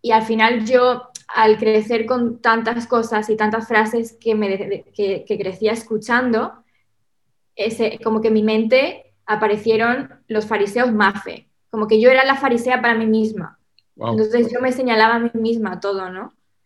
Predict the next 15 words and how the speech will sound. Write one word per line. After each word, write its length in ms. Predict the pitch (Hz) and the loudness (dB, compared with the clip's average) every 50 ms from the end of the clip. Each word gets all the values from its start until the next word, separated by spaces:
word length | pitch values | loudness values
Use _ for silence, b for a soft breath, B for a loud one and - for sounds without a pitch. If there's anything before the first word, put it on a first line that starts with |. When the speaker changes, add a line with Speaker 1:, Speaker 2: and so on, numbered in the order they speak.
| _ _ _ _ _ _ | _ _ _ _ _ _
Speaker 1:
Entonces, 840 | 226 233 220 220 226 233 226 220 233 214 208 214 220 233 233 - - _ | -4 -4 -2 0 0 0 0 0 0 0 2 2 0 0 -2 -8 -10 _
eh, 320 | 233 226 214 202 196 185 | -2 0 0 0 0 -2
y 120 | - 220 214 | 2 2 2
esto, 240 | 220 220 226 233 247 | 2 2 0 -2 0
claro, 260 | 294 330 294 233 233 | 2 2 2 2 0
fue, 300 | - 247 240 240 240 233 | -2 -2 -2 -2 -2 -2
fue 200 | - 254 240 247 | -4 -4 -4 -4
fruto 420 | 240 240 254 254 240 226 285 302 | -4 -4 -4 -4 -2 -2 -4 -2
de 120 | 277 233 220 | 0 -2 -2
una 180 | 220 220 233 240 | 0 0 0 0
mala 320 | 233 233 240 247 262 277 | 4 4 4 4 4 2
doctrina, 640 | 247 226 214 214 220 - - - 311 339 285 214 214 | 2 2 0 0 -2 -8 -10 -10 -8 -6 -4 -4 -2
¿no? 100 | 226 254 277 | -2 -4 -4
Porque 200 | 294 247 240 220 | -4 -4 -2 0
yo 120 | 240 247 | 2 0